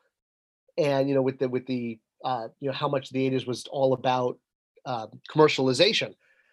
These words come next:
So, yeah, I mean, yeah, kids have now turned to screens and parents are so busy, both of them working, that, that if the kid can just watch a screen and be quiet for twenty minutes, that's considered a victory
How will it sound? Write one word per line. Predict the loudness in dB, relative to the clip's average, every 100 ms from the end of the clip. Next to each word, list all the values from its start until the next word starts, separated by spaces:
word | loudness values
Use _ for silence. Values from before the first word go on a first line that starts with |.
| _ _ _ _ _ _
So, | -4 8 10 12 10 4 -2 -6 -12 _ _ _ _ _ _ _
yeah, | 6 6
I | 4
mean, | 2
yeah, | 6 6
kids | 6 4 4
have | 4
now | 4
turned | 4 2 2
to |
screens | 0 2 2 4 0 -2
and | 0
parents | 2 2 0
are |
so | 2 4
busy, | 4 2
both | 4 2
of | 4
them | 2 4
working, | 4 4 0
that, | 0 -2 -2
that | 0 0
if | -4
the | -2
kid | -2 -2 -6 _ -12
can | -10 -8
just | -4
watch | -2 0 -2
a |
screen | -6 -4 -2
and |
be | -4
quiet | -2 4 4 2
for |
twenty | -2 -2 0
minutes, | 0 0
that's | -2 -4
considered | -6 -4 0
a | 0
victory | 2 0 -2 -6 -8 -16